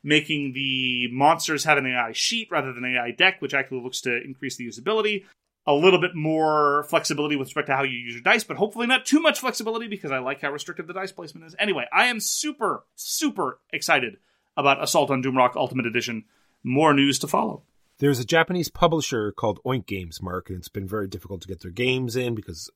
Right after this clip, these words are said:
Speaker 2: you know, the shipping is ridiculous or just unavailable. So now they have a Kickstarter where they have three games, and once you pledge, you know, you'll open up their sort of, you know, quote-unquote store,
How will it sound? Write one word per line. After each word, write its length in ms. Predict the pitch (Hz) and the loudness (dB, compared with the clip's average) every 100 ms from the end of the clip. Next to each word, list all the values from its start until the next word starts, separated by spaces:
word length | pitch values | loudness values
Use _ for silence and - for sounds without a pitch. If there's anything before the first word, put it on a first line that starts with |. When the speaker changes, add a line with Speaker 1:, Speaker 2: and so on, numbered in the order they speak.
| - | -14
Speaker 2:
you 140 | 98 | -12
know, 80 | 87 | -12
the 80 | 82 | -8
shipping 360 | - 113 104 | -6 -6 -8
is 140 | 90 95 | -10 -8
ridiculous 560 | 87 135 135 127 - | 0 0 0 -2 -4
or 100 | 95 | -6
just 220 | 78 - | -10 -14
unavailable. 680 | - 101 87 113 117 117 117 - - - _ | -12 -10 -2 2 2 2 -4 -6 -20 -20 _
So 120 | - | -4
now 140 | 117 147 | 2 6
they 80 | |
have 100 | 151 | 6
a 20 | 117 | 4
Kickstarter 680 | - 175 - 131 113 113 110 _ _ _ | -2 -2 0 2 2 -2 -6 _ _ _
where 220 | 107 107 | 0 2
they 140 | 98 95 | 2 0
have 160 | 87 | -2
three 320 | - - 165 147 | -8 0 0 2
games, 640 | 120 113 110 104 101 - | 2 2 0 -4 -6 -8
and 220 | 104 98 95 | -8 -4 -2
once 220 | 92 - | -2 -2
you 80 | 95 | -4
pledge, 640 | - 113 104 98 90 104 101 | 2 8 8 6 0 -6 -6
you 80 | 101 | -4
know, 100 | 95 | -2
you'll 240 | 90 92 | -2 -2
open 180 | 101 101 | 0 0
up 100 | - | 0
their 260 | 90 90 - - | -2 -4 -6 -12
sort 240 | - - 85 | -8 -6 -6
of, 120 | 80 - - | -8 -14 -8
you 140 | 110 | -4
know, 220 | 92 80 - | -4 -4 -10
quote-unquote 760 | - 107 - 98 87 107 98 - | -4 -4 -2 -4 0 -2 0 -4
store, 500 | - 170 170 170 | 4 8 10 8